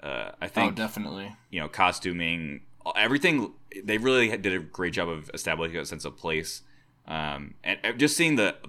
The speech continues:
Speaker 1: all, like, the insides of the tank and how it operates, that was all super cool. Like, that's something I haven't seen before in one of these movies. I thought that was really well done. And that's kind of the point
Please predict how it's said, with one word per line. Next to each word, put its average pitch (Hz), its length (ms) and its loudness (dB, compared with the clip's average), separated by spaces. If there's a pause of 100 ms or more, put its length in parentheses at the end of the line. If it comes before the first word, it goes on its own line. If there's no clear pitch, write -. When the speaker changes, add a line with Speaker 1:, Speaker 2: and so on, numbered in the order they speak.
(160)
Speaker 1:
all, 98 160 2
like, 92 180 2
the 76 180 -2
insides 85 360 -2
of 82 40 -6
the 76 60 -4
tank 90 300 2
and 82 80 -2
how 87 80 -2
it 80 60 -6
operates, 85 360 -2
that 127 100 6
was 127 140 6
all 98 100 4
super 80 360 -6
cool. 60 220 -8
Like, 82 120 -4
that's 131 220 8
something 117 200 2
I 85 100 2
haven't 87 320 2
seen 78 180 -6
before 71 480 -6 (380)
in 78 100 -6
one 76 80 -4
of 76 40 -2
these 76 140 -4
movies. 73 300 -4
I 87 80 -4
thought 85 160 -4
that 85 80 -2
was 80 160 -4
really 78 160 -6
well 73 160 -6
done. 71 320 -6
And 92 120 -2
that's 113 240 2
kind 120 140 4
of 82 140 -2
the - 20 -14
point 85 200 -4